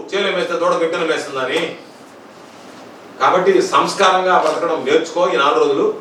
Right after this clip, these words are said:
తర్వాత ఎట్టా నీకు రాజకీయంగా పూర్తిగా సమాధి కట్టడానికి సర్వేపల్లి నియోజకవర్గ ప్రజలు సిద్ధంగా ఉన్నారు, ఏమి ఇబ్బంది లేదు. మాట్లాడేటప్పుడు ఎంక్వైరీ చేయమనాలా, ఎంక్వైరీలో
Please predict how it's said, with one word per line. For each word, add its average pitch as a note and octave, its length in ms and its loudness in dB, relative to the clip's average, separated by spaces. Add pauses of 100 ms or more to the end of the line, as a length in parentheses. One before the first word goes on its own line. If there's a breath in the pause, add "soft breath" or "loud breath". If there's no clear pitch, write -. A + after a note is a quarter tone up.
(320)
తర్వాత D#3+ 280 2
ఎట్టా E3 200 -4
నీకు D#3+ 180 -4
రాజకీయంగా D#3+ 480 -2
పూర్తిగా D#3 340 -4
సమాధి D#3 300 -2
కట్టడానికి C#3+ 400 -4
సర్వేపల్లి D3 380 -2
నియోజకవర్గ C3+ 440 -4
ప్రజలు A#2+ 280 2
సిద్ధంగా - 320 -2
ఉన్నారు, C3 220 0
ఏమి A#2 120 2
ఇబ్బంది C3+ 260 -2
లేదు. B2 160 2 (600)
మాట్లాడేటప్పుడు G#4+ 560 2 (640)
ఎంక్వైరీ F#3+ 360 4
చేయమనాలా, E3 400 4 (600)
ఎంక్వైరీలో F#3+ 380 4